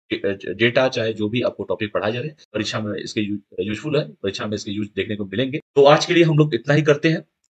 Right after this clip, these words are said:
अगर आपको video पसंद आए या कोई सुझाव देना हो, तो जरूर आप लोग comment कर सकते हैं। आपके सुझाव पे अमल भी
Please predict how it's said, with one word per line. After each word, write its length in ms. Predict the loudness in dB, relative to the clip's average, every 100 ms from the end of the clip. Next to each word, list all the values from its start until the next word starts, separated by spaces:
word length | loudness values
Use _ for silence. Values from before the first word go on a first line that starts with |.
| _ _ 0
अगर 180 | 4 6
आपको 200 | 4 2
video 260 | 2 2
पसंद 360 | 0 -4 -4 -4
आए 80 | -4
या 360 | -8 _ -4
कोई 160 | -2 -4
सुझाव 580 | -4 -12 -10 -4 -2 0
देना 180 | 0
हो, 80 | -2
तो 140 | -4 -4
जरूर 280 | -4 -2
आप 160 | -4 -8
लोग 100 | -8
comment 260 | -6 -6 -10 _ -12
कर 80 |
सकते 280 | -12 -12 -18
हैं। 220 | -12 -8
आपके 120 | -6 -6
सुझाव 340 | -6 -4 -4
पे 60 | -4
अमल 260 | -6 -6 -6
भी 160 | -8